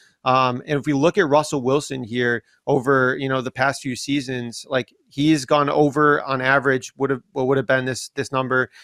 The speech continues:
in seven out of ten seasons, and that's with playing on a Seahawks def-, team that, you know, early on in his career re-, relied on defense, relied on, you know, kinda slowing the game down.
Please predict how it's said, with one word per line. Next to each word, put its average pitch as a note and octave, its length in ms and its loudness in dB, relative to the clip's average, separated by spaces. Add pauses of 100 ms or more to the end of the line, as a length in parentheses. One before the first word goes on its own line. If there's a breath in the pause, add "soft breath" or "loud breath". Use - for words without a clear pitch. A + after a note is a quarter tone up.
(100)
in C3 100 -8
seven D3+ 360 2
out C#3 80 4
of C3 40 0
ten C3 200 -6
seasons, D#3 440 -2
and B2 80 -6
that's C#3+ 220 0
with C#3 300 0
playing C3+ 220 -2
on B2 100 -6
a - 20 -10
Seahawks C#3+ 480 0
def-, C3+ 320 -6
team C#3 360 -4
that, B2+ 180 0 (240 loud breath)
you C#3 60 -2
know, C3+ 60 4
early D3 220 6
on C#3+ 80 6
in C#3 60 0
his C3 120 -4
career C#3 280 2
re-, B2 240 -2
relied B2+ 360 2
on A#2+ 140 -2
defense, C#3+ 600 -4 (300 soft breath)
relied C3+ 340 2
on, B2+ 240 0
you B2+ 80 -4
know, B2 100 0
kinda C3 220 -6
slowing D3 320 0
the C#3 80 -2
game C#3 260 -2
down. B2+ 340 0